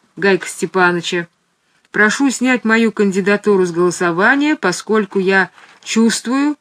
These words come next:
что гораздо большую пользу Родине принесу на ниве водоснабжения и канализации.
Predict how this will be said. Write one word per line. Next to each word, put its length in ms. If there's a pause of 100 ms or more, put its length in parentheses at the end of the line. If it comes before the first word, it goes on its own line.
(200)
что 240
гораздо 440
большую 440
пользу 460
Родине 440
принесу 720
на 200
ниве 320
водоснабжения 920
и 20
канализации. 960